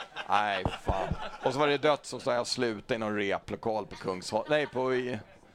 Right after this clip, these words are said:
nej, i Vasastan, tror jag. Det, det var väl jag och... Jag och, eh, vem fan var det,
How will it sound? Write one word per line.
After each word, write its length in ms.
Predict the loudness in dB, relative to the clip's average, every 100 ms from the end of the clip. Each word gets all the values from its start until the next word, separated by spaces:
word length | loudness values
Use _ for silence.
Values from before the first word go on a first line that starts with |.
| -10
nej, 120 | -8
i 20 |
Vasastan, 640 | 0 0 0 -6 -2 -2 -2
tror 160 | -4
jag. 260 | -4 -4 -8
Det, 380 | -10 -8 -8 -10 -14
det 100 | -10
var 120 | -6
väl 220 | -4 -6 -8 -16 -20 -6
jag 360 | 0 2 2
och... 200 | 0 0 -2
Jag 460 | 0 2 2 0 -2
och, 400 | -4 -4 -2 0
eh, 380 | 2 0 -2 -4 -14 -18 -18 -18 _ _ _ _ _ _ _ _ _ _ _ _ _ _ _ _
vem 120 | -18 -16 -18 _
fan 280 | -16 -14 -14
var 80 | -12
det, 180 | -12 -14